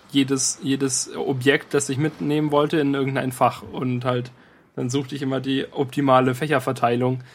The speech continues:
Und, ähm, jetzt mit so einer Stofftasche kann man quasi nur alles in die Tasche reinwerfen. Und ich finde das eigentlich sehr entspannt, mich da nicht drum kümmern zu müssen. Und, und verstehe nun Frauen ein bisschen besser, die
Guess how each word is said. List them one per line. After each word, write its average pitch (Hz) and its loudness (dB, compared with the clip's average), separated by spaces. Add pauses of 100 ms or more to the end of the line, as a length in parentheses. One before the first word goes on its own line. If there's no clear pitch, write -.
(920)
Und, 131 0
ähm, 131 0 (140)
jetzt 131 0
mit 139 0
so 135 2
einer 131 2
Stofftasche 151 0
kann 147 2
man 147 4
quasi 160 6
nur 170 2
alles 135 4 (260)
in 170 4
die 151 -2
Tasche 139 0
reinwerfen. 123 2
Und 143 0
ich 139 2
finde 180 0
das 139 0
eigentlich 143 0
sehr 151 2
entspannt, 147 2 (240)
mich 143 -2
da 139 0
nicht 135 0
drum 143 0
kümmern 139 0
zu 123 -4
müssen. 123 -4 (560)
Und, 143 0
und 139 -2
verstehe 156 2
nun 127 2 (320)
Frauen 165 4
ein 123 -2
bisschen 123 -2
besser, 123 -6 (180)
die 135 0